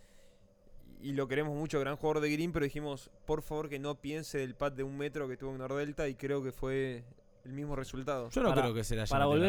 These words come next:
Speaker 3: volver, para
Speaker 2: cabeza.
Speaker 3: vol-, para, para, para que entiendan lo que estamos hablando, nosotros nos paramos en Nordelta Interclub.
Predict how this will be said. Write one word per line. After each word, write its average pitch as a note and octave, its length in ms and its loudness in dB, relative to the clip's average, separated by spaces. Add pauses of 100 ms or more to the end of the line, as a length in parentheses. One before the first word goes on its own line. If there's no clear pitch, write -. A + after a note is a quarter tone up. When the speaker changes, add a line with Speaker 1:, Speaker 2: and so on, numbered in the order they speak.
Speaker 3:
volver, - 40 -2
para C#3 120 6
Speaker 2:
cabeza. C#3 200 4
Speaker 3:
vol-, - 40 -6
para, A#2+ 380 0
para, A2+ 240 0
para A2+ 180 -2
que A#2 60 -8
entiendan C3 300 -4
lo A2+ 60 -4
que G#2+ 60 -4
estamos B2+ 240 -6
hablando, C#3 440 -2
nosotros B2+ 300 -4
nos A#2+ 100 -4
paramos C3 320 4
en A#2+ 60 -6
Nordelta B2+ 340 -4
Interclub. B2 520 -4